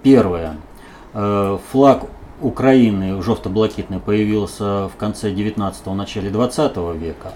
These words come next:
а вот эти ленточки, они появились уже в двадцатом веке, но когда государство Украина ещё не существовало под жовто-блакитным флагом. Вот.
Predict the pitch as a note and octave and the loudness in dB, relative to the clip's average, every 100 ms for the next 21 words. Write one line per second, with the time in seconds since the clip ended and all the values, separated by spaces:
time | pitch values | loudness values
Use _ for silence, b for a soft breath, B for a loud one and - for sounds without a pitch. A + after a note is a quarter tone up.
0 | - A#2 A2 G#2+ G2+ G2 - B B B | -2 2 4 4 2 0 -4 B B B
1 | B A#2 A2+ A#2 A2 B2+ D3 C#3+ G2 - | B -2 2 2 2 4 4 2 -2 -4
2 | G2 A2+ B2+ G#2 G#2 A2 G2+ G#2+ A2+ G2+ | -2 0 0 0 0 0 -2 -4 -2 -2
3 | F2 A2+ - C3 A2+ A2+ F#3 C3+ D#2+ G#2 | 0 0 0 0 0 2 0 -2 -2 4
4 | D3 B2+ E2+ - - - A2 A#2+ C#3 C#3+ | 6 6 4 -4 0 2 4 4 4 0
5 | - G2+ G#2+ - - F2+ - G2 A#2 D3+ | -4 0 0 0 -6 -6 -6 -2 0 0
6 | F#2+ - A2 A2+ - A#2 - A#2 A2+ G#2 | -2 -4 0 0 -2 -10 -4 0 2 2
7 | E2 F2+ F#2 A2+ G2 F2 D#2+ - G2 F2 | 0 -4 -2 -4 -4 -6 -8 -8 -8 -8
8 | - D#2 D2+ - - - B B B B | -8 -12 -12 -18 -20 -20 B B B B
9 | - E2 E2 | -10 -10 -10